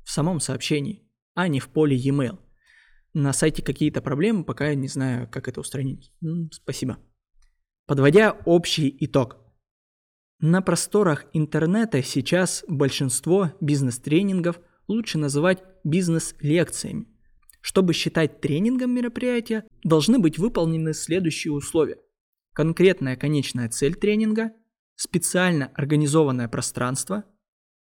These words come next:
ограниченное количество людей, опытный тренер. Не знаю, как внимательно вы слушали предыдущие подкасты, но у меня, как правило, мысли уходят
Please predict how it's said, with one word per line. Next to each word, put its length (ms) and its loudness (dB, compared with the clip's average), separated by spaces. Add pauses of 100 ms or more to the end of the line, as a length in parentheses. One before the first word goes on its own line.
(200)
ограниченное 800 2
количество 520 0
людей, 560 0 (640)
опытный 540 0 (160)
тренер. 400 2 (1000)
Не 100 8
знаю, 240 8
как 160 2
внимательно 460 4
вы 80 0
слушали 560 -4 (320)
предыдущие 460 2
подкасты, 720 -4
но 180 0
у 40 2
меня, 220 2
как 180 -4
правило, 340 2
мысли 320 2
уходят 480 2